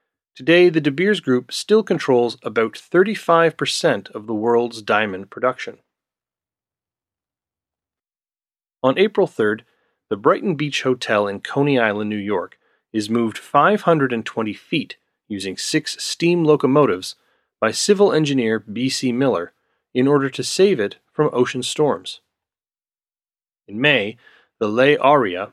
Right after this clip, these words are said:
abolishes the last remnants of slavery in Brazil. June sees Handel's Israel in Egypt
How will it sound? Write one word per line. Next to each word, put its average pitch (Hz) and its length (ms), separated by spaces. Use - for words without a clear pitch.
abolishes 139 640
the 117 100
last 117 420
remnants 127 420
of 104 120
slavery 113 600
in 104 140
Brazil. 98 480
June 135 440
sees 113 300
Handel's 120 520
Israel 139 440
in 107 160
Egypt 143 460